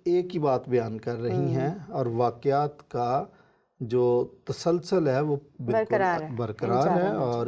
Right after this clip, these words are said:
Speaker 1: ایک دوسرے کے ساتھ وہ میچ کرتے ہیں۔
Speaker 2: ہوں۔
Speaker 1: اختلاف نہیں ہے۔ دراصل آپ اختلاف کہتے کس کو ہیں،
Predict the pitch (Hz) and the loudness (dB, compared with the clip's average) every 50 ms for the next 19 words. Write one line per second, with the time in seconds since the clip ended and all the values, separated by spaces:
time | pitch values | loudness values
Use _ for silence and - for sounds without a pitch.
0 | - - 135 131 107 117 117 120 113 - 123 113 123 127 - 123 117 113 - 113 | -2 -2 -2 -2 -2 -2 -4 -4 -2 -2 -2 -2 -2 -4 -4 -4 -4 -4 -4 -4
1 | 110 110 117 110 104 101 - - - 123 113 117 - 127 127 165 - - 208 202 | -4 -2 -2 -4 -4 -6 -8 -8 -6 -6 -6 -4 -4 -4 -4 -4 -6 -6 -4 -2
2 | 190 180 175 170 165 165 160 190 - - - 175 170 165 147 - 139 123 113 107 | 0 0 0 -2 -2 -2 -2 -2 -2 0 2 4 4 4 4 2 0 0 0 -2
3 | 104 104 - 120 127 139 156 160 156 156 - 160 160 160 - - _ _ _ _ | -4 -6 -8 -6 -2 0 2 2 2 2 2 0 0 -2 -6 -18 _ _ _ _
4 | _ _ _ _ _ _ _ _ _ _ _ _ _ _ _ _ _ _ _ - | _ _ _ _ _ _ _ _ _ _ _ _ _ _ _ _ _ _ _ 0
5 | 143 147 143 147 - 147 - - - - 139 135 127 127 127 - - 147 139 139 | 2 2 2 2 -2 -4 -6 -4 -4 0 2 2 2 0 -2 -4 -4 -4 -4 -2
6 | - 131 113 - 113 110 - - - 110 - - | -4 -6 -6 -4 -8 -10 -10 -14 -16 -16 -16 -18